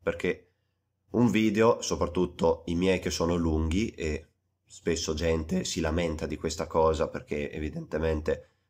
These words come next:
a suon di guardare cazzate da tre secondi su TikTok hanno la soglia d'attenzione di un lombrico, complice forse anche la mia voce calda e avvolgente come una pancera elastica, ma per quella non posso farci nulla.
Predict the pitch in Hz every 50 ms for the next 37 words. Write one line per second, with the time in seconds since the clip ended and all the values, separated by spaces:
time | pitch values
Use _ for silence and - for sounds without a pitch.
0 | _ - - 85 - 95 92 90 85 85 80 87 82 82 87 85 85 85 80 -
1 | 85 82 82 - - 87 85 82 80 82 78 78 80 78 73 71 - - 80 78
2 | - 82 - 90 82 80 78 78 80 78 - - 78 - _ 85 85 80 - -
3 | 80 71 - 78 78 76 73 73 73 73 73 73 - _ _ _ _ _ - 78
4 | 78 78 78 - 82 78 80 78 90 78 - - 80 80 78 - 85 80 78 76
5 | 71 76 73 76 76 73 71 71 71 69 - - 98 - _ _ _ _ _ _
6 | - 131 131 131 127 127 123 120 - 110 101 - 104 107 104 - - 98 92 92
7 | 95 92 - 101 92 90 85 87 90 82 80 87 87 - - 87 - - 87 87
8 | 87 82 87 85 78 73 82 82 78 78 82 82 82 78 85 82 - 82 78 78
9 | 76 76 - - 80 71 - - 73 73 73 64 50 - - - - - - -
10 | 78 78 85 92 - - 87 - - 90 85 82 78 76 69 - 78 - - 73
11 | 67 - - - - - - 50 50 50 50 - 71 -